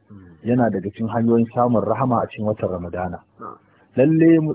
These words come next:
Speaker 2: 'yan kasuwa su ji tsoron Allah, kuma su nemi lada, su rage wa mutane farashin kaya a cikin watan Ramadana.
Speaker 1: Hmm.
Speaker 2: Kamar da za su ga abokan zamansu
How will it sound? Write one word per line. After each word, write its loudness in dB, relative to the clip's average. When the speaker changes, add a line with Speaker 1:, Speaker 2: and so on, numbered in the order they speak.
Speaker 2:
'yan 2
kasuwa 0
su -12
ji -10
tsoron -2
Allah, -4
kuma 0
su -2
nemi 0
lada, 2
su -2
rage 4
wa 2
mutane 2
farashin 0
kaya 0
a -4
cikin -8
watan -2
Ramadana. -6
Speaker 1:
Hmm. -20
Speaker 2:
Kamar 0
da 2
za 4
su -6
ga 0
abokan 0
zamansu 2